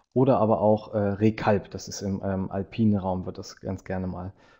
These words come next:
verwendet. Wir haben jetzt das Rehkitz genommen. Das war die Antwort, die ich als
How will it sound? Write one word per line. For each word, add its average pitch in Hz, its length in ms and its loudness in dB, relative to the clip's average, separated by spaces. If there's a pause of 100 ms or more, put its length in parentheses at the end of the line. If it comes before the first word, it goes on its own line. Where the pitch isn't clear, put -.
verwendet. 95 440 0
Wir 123 140 0
haben 127 100 4
jetzt 113 140 0
das - 160 -6
Rehkitz 165 380 -4
genommen. 139 400 0
Das 117 180 -4
war 113 120 4
die 110 100 0
Antwort, 113 340 0
die 110 80 2
ich 104 160 -4
als - 340 -10